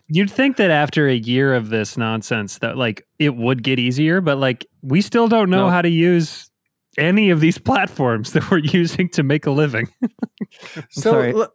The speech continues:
Speaker 2: I'm sorry, we? <laughs>
Speaker 1: I mean, you're, uh, you're the one that just had a mic issue for twenty minutes before we started this
Speaker 2: For the
Speaker 1: thing, so
Speaker 2: first time. That's
Speaker 1: you can
Speaker 2: true.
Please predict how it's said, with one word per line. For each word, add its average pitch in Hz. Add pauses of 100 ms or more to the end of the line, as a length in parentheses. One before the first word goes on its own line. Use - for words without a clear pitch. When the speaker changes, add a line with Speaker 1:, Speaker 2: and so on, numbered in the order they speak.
(120)
Speaker 2:
I'm 139
sorry, 135
we? 135 (580)
<laughs> -
Speaker 1:
I 170
mean, 202 (140)
you're, 165
uh, 165
you're 208
the 302
one 214
that 160
just 156
had 165
a 135
mic 165
issue 127
for 123
twenty 117
minutes 117
before 127
we 117
started 135
this 104
Speaker 2:
For 180
the 170
Speaker 1:
thing, 156
so 208
Speaker 2:
first 131
time. 208 (280)
That's 147
Speaker 1:
you 185
can -
Speaker 2:
true. 240